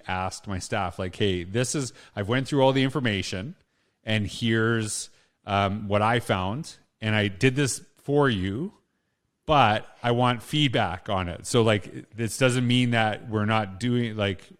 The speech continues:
like, it doesn't mean that we're doing this. I wanted to kinda go and here's why I said these things. I actually listed three. I can't remember what they were.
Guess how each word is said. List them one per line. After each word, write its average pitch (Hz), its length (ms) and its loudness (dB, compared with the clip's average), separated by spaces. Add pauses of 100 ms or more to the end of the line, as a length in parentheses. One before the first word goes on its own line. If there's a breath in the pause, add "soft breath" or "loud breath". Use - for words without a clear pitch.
(500)
like, 101 260 -6
it 107 140 -10
doesn't 120 260 0
mean 117 360 2
that 107 160 0
we're 107 100 0
doing 127 320 4
this. 107 240 -2
I 107 100 0
wanted 107 380 0
to 104 200 0
kinda 104 260 -2
go 104 360 0
and 98 180 -2 (420 loud breath)
here's 110 320 0
why 107 560 4
I 104 100 -2
said 104 180 -4
these 98 160 -4
things. 107 220 -2
I 120 60 0
actually 127 260 0
listed 113 320 -2
three. 107 300 -4
I 90 60 -4
can't 135 180 0
remember 110 240 0
what 98 100 -2
they 98 60 -4
were. 92 420 -4